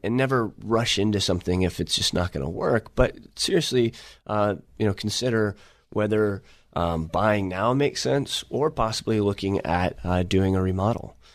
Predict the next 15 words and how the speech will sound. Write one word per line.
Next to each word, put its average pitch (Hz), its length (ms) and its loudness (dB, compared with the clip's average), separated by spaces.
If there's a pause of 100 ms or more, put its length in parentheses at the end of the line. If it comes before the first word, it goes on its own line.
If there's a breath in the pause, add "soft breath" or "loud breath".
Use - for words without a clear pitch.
(220 soft breath)
um, 87 200 2
and, 87 200 2
you 90 60 0
know, 87 100 -2
increasing 92 500 0
square 87 260 0
footage 90 640 0
or, 85 360 -2 (220)
you 80 100 -2
know, 73 40 -4
changing 87 420 2
the 78 60 -6
home 90 280 2
to 87 200 -2
whatever 85 540 0